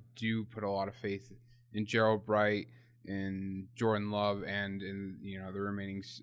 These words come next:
uh, wide receiver core, that they can be another eleven and two team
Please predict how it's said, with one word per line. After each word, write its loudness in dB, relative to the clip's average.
uh, -4
wide 0
receiver -4
core, -4
that -6
they 6
can 0
be -2
another -4
eleven -2
and -8
two -10
team -8